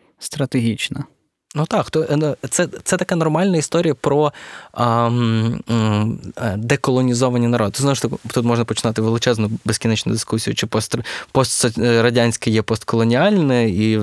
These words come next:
Speaker 2: це там немає живого місця на цій дискусії. А, але в будь-якому разі ми хочемо, щоб про нас розповідали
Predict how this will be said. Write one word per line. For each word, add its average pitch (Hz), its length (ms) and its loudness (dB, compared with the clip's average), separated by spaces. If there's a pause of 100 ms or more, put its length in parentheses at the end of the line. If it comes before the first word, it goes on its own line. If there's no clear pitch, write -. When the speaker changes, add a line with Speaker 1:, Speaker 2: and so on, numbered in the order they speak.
(100)
Speaker 2:
це 110 200 0 (160)
там 104 360 0
немає 117 460 4 (340)
живого 113 340 4
місця 127 340 2
на 110 120 2
цій 113 180 2
дискусії. 117 640 2 (320)
А, 107 340 0
але 123 260 2
в 117 60 -2
будь-якому 151 440 2
разі 123 340 2
ми 123 200 2
хочемо, 156 520 0
щоб 120 180 -4 (400)
про 123 180 2
нас 127 500 2
розповідали 120 720 0